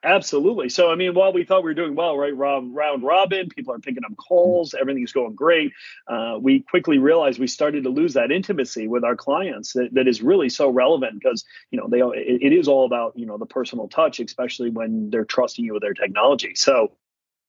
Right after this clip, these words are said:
we had a big problem. We had clients going, you know, "Maybe we look for a smaller M S P because I wanna talk to, as you said, Tom every single day."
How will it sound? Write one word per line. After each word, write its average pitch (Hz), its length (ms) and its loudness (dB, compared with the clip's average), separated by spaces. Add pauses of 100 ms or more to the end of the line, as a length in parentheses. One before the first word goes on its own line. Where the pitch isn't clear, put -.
(400)
we 139 60 2
had 147 100 4
a - 20 4
big 123 200 0
problem. 139 400 2
We 117 80 -8
had 113 100 -8
clients 135 440 -6
going, 120 340 -4
you 123 120 -4
know, 113 140 -6
"Maybe 135 320 0
we 135 140 0
look 127 180 0
for 120 140 -2
a 107 40 -4
smaller 127 440 -4
M 120 100 -4
S 113 140 -6
P 170 180 2
because 127 240 2
I 143 140 4
wanna 175 320 4
talk 123 320 0
to, 117 220 -2 (220)
as 113 160 0
you 117 100 -2
said, 107 340 -4
Tom 110 400 0 (120)
every 110 380 0
single 104 380 -6
day." 90 260 -8